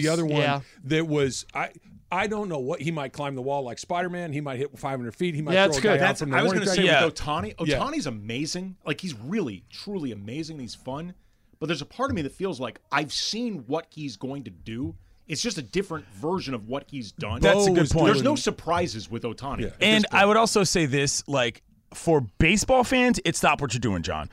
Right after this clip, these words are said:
Speaker 1: For sports fans, there's still a
Speaker 4: Yeah.
Speaker 1: level that Ohtani hasn't got to, whereas Bonds, for America, who even cared about anything related to sports, you were like,
Speaker 2: But
Speaker 1: "Yo,
Speaker 2: part of the
Speaker 1: this
Speaker 2: Bonds
Speaker 1: dude's up
Speaker 2: phenomenon
Speaker 1: again."
Speaker 2: was that people hated his
Speaker 1: That's what
Speaker 2: guts.
Speaker 1: I'm saying. That's
Speaker 2: Yeah.
Speaker 1: it. The,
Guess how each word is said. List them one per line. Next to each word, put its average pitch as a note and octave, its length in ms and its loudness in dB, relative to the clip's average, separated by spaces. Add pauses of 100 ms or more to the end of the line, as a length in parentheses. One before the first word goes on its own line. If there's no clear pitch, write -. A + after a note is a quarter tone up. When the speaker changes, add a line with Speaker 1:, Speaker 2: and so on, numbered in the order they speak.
(140)
Speaker 1:
For E3+ 140 2
sports - 520 2
fans, A#3+ 320 4
there's D#3+ 180 4
still A#3 380 6
a A3+ 60 8
Speaker 4:
Yeah. G#3 40 2
Speaker 1:
level F#3 300 4
that D#3 160 4
Ohtani D#3 340 0
hasn't C#3+ 260 0
got C#3 200 0
to, D3+ 100 0
whereas C#3+ 300 0
Bonds, A#3+ 560 4 (180)
for G#3 260 4
America, F#3 920 4 (180)
who F3+ 260 4
even G#3 420 4
cared F#3+ 500 4
about C#3+ 240 4
anything F3 260 2
related E3 220 2
to C3 80 -4
sports, D#3+ 360 2
you E3 80 0
were D3+ 40 0
like, B2 180 2
Speaker 2:
But A#2+ 120 2
Speaker 1:
"Yo, C3+ 140 6
Speaker 2:
part B3 180 4
of C#4 40 -6
the F#3 80 -2
Speaker 1:
this B2 220 2
Speaker 2:
Bonds F#3+ 80 4
Speaker 1:
dude's F3 180 6
up G3+ 120 6
Speaker 2:
phenomenon A3 320 2
Speaker 1:
again." B3+ 120 -4
Speaker 2:
was D3 120 -4
that - 120 -6
people F#3 200 0
hated D#3 280 -2
his A#2+ 80 0
Speaker 1:
That's C4 200 8
what C#4 80 6
Speaker 2:
guts. - 60 8
Speaker 1:
I'm F#3+ 80 6
saying. D#4 480 6
That's G3 220 4
Speaker 2:
Yeah. A3+ 80 4
Speaker 1:
it. G3 80 2
The, A#3 80 8